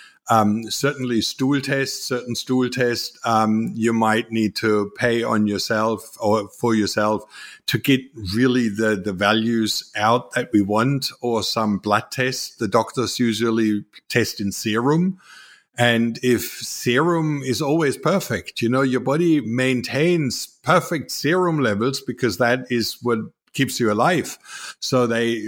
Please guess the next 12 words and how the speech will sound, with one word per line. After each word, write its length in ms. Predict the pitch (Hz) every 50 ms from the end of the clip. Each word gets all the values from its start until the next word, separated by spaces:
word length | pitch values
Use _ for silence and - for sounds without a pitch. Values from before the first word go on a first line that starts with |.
| 113 113
leach 560 | 117 113 113 120 131 165 202 208 151 - -
out 280 | 156 147 135 123 - -
the 60 | -
calcium 480 | - - 120 127 127 - - 131 123 127
out 200 | 127 131 127 120
of 100 | 113 113
the 100 | 120 120
bones. 520 | 120 131 135 156 170 165 147 131 113 -
They 120 | 127 120 120
leach 440 | 117 120 131 156 170 160 - -
out, 420 | - 135 127 127 120 120 110 - - -
um, 520 | 123 120 120 117 117 117 117 117 120 127